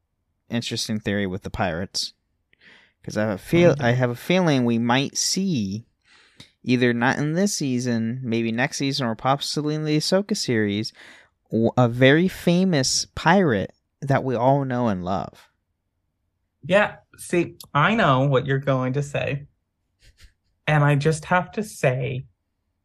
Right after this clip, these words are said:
Speaker 2: he is probably dead.
Speaker 1: You say that, but he's probably not, and you know why?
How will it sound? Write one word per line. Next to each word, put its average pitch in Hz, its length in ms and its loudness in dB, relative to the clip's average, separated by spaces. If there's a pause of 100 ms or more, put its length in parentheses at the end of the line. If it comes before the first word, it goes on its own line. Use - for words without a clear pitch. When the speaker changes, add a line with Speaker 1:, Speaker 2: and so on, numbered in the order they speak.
(2250)
Speaker 2:
he 160 420 -8
is 143 160 -4
probably - 640 -10
dead. - 400 -12 (840)
Speaker 1:
You 147 160 -2
say 370 340 6
that, 139 400 4 (720)
but 170 540 10 (580)
he's 156 340 -2
probably 196 640 6
not, 170 440 4
and 131 180 0
you 139 80 -2
know 135 180 2
why? 160 540 2